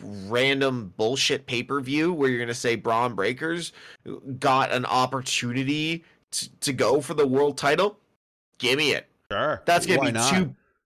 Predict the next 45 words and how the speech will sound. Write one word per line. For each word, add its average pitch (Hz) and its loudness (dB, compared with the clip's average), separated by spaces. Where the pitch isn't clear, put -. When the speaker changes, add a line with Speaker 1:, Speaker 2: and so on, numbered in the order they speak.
Speaker 1:
big 156 2
pieces 165 -4
of 123 2
meat 127 -4
fucking 151 -2
going 139 2
for, 131 0
like, 110 0
nine 123 2
minutes, 156 2
and 120 0
let's 113 0
go. 101 -2
I'm 127 0
good 110 -2
with - -14
that. - -14
Speaker 2:
Hey, 185 0
you 156 0
know 175 0
what? 180 0
What 151 0
do 214 -6
you, 196 -2
what's 196 -4
the 180 -4
best 165 -2
thing 180 -2
to 160 -2
do 160 0
bi-, 143 -2
with 135 -2
big 156 -2
slabs 160 -2
of 131 -2
meat? 151 -4
To 139 -2
slap 120 -2
'em. 107 -4
Who's 160 0
the 180 0
best 165 -4
slapper 156 -2
right 160 -2
now 151 0